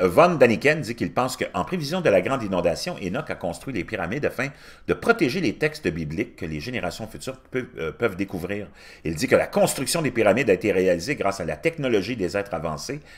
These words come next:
avec lesquels Enoch était en contact et avec qui il est parti par la suite.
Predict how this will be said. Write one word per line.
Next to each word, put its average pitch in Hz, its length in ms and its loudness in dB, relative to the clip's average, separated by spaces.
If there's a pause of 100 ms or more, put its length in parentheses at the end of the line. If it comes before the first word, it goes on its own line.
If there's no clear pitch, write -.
avec 80 220 -2
lesquels 101 300 2
Enoch 90 300 -2 (480)
était 117 280 -4
en 87 80 -2
contact 92 560 -6 (320)
et 85 80 6
avec 85 220 4
qui - 240 -8 (360)
il 87 120 0
est 92 60 2
parti - 420 2
par 160 340 8
la 127 140 8
suite. - 720 4